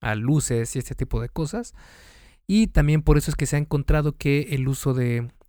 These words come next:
pantallas después de las seis, siete de la tarde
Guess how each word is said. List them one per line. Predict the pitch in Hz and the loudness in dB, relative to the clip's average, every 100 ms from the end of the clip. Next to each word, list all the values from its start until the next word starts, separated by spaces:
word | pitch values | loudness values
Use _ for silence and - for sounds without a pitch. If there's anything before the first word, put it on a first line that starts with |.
| _ | _
pantallas | 123 117 151 147 139 151 - | -2 4 4 4 0 -4 -6
después | 117 - 123 | -8 -2 -2
de | 120 | 0
las | 113 113 | -4 -6
seis, | - - 127 120 | -6 -2 0 0
siete | 127 - | -2 0
de | 113 | -2
la | 113 | -2
tarde | - 135 135 226 | -2 -2 -2 -8